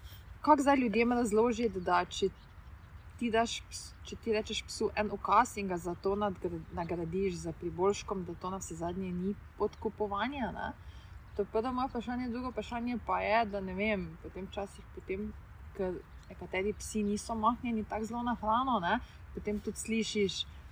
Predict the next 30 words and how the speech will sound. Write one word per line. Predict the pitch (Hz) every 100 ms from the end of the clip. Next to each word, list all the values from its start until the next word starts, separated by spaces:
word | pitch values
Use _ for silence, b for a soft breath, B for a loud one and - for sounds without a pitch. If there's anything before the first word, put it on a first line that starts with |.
| b -
da | - 180
nekatere | 180 190 185 202 208
šole | 208 220 208 196
celo | 180 - 170 170 180 185 180 175
svetujejo, | - 185 180 208 196 190 175 170 - - - - - -
da | 165
je | 160
treba | 175 170 165
pse | - - 170
kao | - 156 -
stradati, | - 180 202 214 208 202 -
pa | 156
dajmo | 151 170 180
čez | 165 156
dan | 160 170
manj | 175 170
zajesti, | 160 160 208 233 214
da | 180
bo | 170 165
na | 156 160 165 160 160 -
treningu | 196 185 175 165 151
bolj | 156 175
lačen, | 240 233 - 202 190
pa | - - - - - -
bla, | - 165
bla, | 170 170
bla. | 165 190 208
Mislim, | 185 - 185 170 B B B B B - - - - - - - - - - - - -
kakšni | - 254 262 - 202
so | -